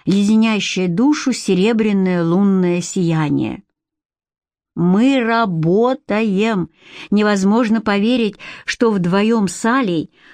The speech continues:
провернули такую прорву опробования. Масштаб работ — десятитысячный.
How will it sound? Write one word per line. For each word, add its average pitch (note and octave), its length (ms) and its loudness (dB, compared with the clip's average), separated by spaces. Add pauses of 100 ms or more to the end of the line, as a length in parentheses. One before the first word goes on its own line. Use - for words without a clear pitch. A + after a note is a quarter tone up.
(100)
провернули A3 560 2
такую C4+ 560 2
прорву B3+ 680 2
опробования. F3 1120 0 (600)
Масштаб G#3+ 580 0
работ — F#3+ 580 0 (640)
десятитысячный. A#3 1600 0